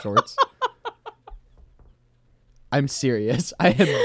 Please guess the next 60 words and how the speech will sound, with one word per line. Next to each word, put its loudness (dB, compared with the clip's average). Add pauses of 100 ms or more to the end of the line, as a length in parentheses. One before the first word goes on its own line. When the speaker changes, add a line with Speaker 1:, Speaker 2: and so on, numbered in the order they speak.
Speaker 1:
dead 6
Speaker 2:
<laughs> -
I 0
Speaker 1:
serious. 8
Speaker 2:
didn't. 12
That's 2
such 4
a 6
bummer. 4
I 4
really 6
wish 0
I -2
had. -2
Speaker 1:
I'm 6
surprised 2
you -2
didn't, 4
Speaker 2:
I -6
Speaker 1:
because 4
Speaker 2:
would've 8
Speaker 1:
honestly, 2
Speaker 2:
brought 10
it 6
Speaker 1:
that's 6
Speaker 2:
up -14
immediately. 2
Speaker 1:
one 4
of -2
the, -8
yeah, 0
one -2
of 0
the 2
most 2
entertaining 0
<laughs> -6
parts 0
of -8
rugby. 2
It's -2
called 4
a 2
line 0
out, -14
right? 6
Speaker 2:
You, 8
Speaker 1:
I'll 4
Speaker 2:
you 4
grab 4
Speaker 1:
explain 6
the 4
Speaker 2:
someone 2
by 2
their 2
shorts -4
and 0
throw 0
them? 0
Speaker 1:
Uh-huh. -2